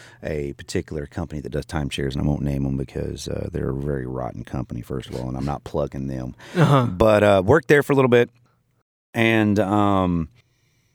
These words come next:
Speaker 1: you know, did, did really well. I mean, I don't know. My, some people find my voice pleasant.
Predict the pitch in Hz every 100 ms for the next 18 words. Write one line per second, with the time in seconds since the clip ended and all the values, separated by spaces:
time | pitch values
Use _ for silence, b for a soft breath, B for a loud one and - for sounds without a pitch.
0 | _ _ 107 90 110 98 165 139 117 190
1 | 190 170 151 147 92 - 107 110 113 110
2 | 104 120 123 113 117 123 120 104 90 78
3 | - 147 151 135 135 131 - _ - -
4 | _ - 85 87 85 82 80 76 73 -
5 | 73 67 80 -